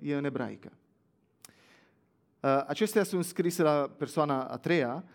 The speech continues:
aramaica fiind limba de circulație internațională în acea zonă a lumii, înainte de răspândirea limbii grecești, prin cuce-, cuceririle lui Alexandru Macedon. Primele patru cap-, uh, capitole se întâmplă în timpul domniei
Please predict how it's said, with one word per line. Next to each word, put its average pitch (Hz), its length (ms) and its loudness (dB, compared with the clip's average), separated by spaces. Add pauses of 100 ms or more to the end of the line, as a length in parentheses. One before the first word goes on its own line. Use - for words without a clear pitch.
(200)
aramaica 247 400 2
fiind 220 480 0
limba 220 400 2
de 196 260 6
circulație 180 840 2
internațională 165 720 0
în 127 60 -4
acea 127 240 -2
zonă 139 220 -2
a 127 80 0
lumii, 120 380 -6 (340)
înainte 202 400 2
de 190 320 4
răspândirea 165 640 4
limbii 160 220 0
grecești, 160 680 -2
prin 127 160 -8
cuce-, 120 420 -8
cuceririle 131 480 0
lui 127 240 -2
Alexandru 120 440 -6
Macedon. 123 440 -4 (340)
Primele 180 300 6
patru 214 440 0
cap-, - 300 -2
uh, 143 400 0
capitole 139 600 -2 (180)
se - 160 0
întâmplă 156 420 2
în 143 200 0
timpul 165 320 0
domniei 147 580 0